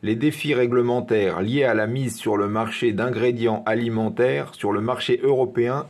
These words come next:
et américain. Alors, la, la loi aux États-Unis, euh, sur les compléments alimentaires s'appelle D H, euh, D S H E A, euh, je sais plus, euh, Dietary Supplement Health ou je sais pas quoi, existe depuis trente ans.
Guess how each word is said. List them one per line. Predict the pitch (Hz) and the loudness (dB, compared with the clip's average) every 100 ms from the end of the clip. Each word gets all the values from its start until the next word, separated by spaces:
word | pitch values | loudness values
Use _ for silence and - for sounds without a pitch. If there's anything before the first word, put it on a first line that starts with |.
| 127 | -2
et | 131 - | -2 -2
américain. | 135 135 117 - 110 92 78 _ _ _ _ _ _ - _ - | -2 0 -2 -2 -4 -4 -8 _ _ _ _ _ _ -20 _ -12
Alors, | 87 95 | -4 0
la, | 104 - | 0 0
la | 104 107 | 0 2
loi | 110 123 127 | 4 4 4
aux | 110 | 2
États-Unis, | 104 101 110 92 110 120 123 | 0 0 0 0 -2 -2 0
euh, | 101 | -2
sur | 90 98 | -2 -4
les | 95 | -4
compléments | 92 104 98 95 | -4 -4 -2 0
alimentaires | 92 98 95 120 | 0 0 0 -2
s'appelle | 117 - 110 101 92 | -2 -4 -2 -2 -2
D | 104 104 | 0 0
H, | 104 110 - | 0 -2 -2
euh, | 98 85 85 - - - | -2 0 -2 -8 -20 -14
D | 107 160 160 | 0 2 2
S | 160 156 156 - - | 2 0 0 -6 -2
H | 143 131 - - 117 | 0 -2 -6 -4 2
E | 117 | 4
A, | 117 123 104 | 4 2 0
euh, | 95 | -2
je | 95 | -4
sais | 92 95 | -6 -8
plus, | 101 110 | -4 -2
euh, | 101 | -2
Dietary | 95 120 117 110 123 | 0 0 0 -2 -2
Supplement | 113 113 92 104 104 110 117 - | -4 -8 -4 -2 0 -2 -2 -4
Health | 107 113 101 - | -4 -2 -4 -8
ou | 92 92 | -8 -6
je | 90 | -6
sais | 92 | -6
pas | 90 92 | -6 -4
quoi, | 95 101 101 _ - - - - | -2 -4 -6 _ -20 -20 -20 -12
existe | - 131 123 165 156 | -6 -4 -2 -2 -2
depuis | 123 127 135 147 | -2 -2 -4 -6
trente | - 135 127 | -4 -4 -2
ans. | 117 95 | -2 -4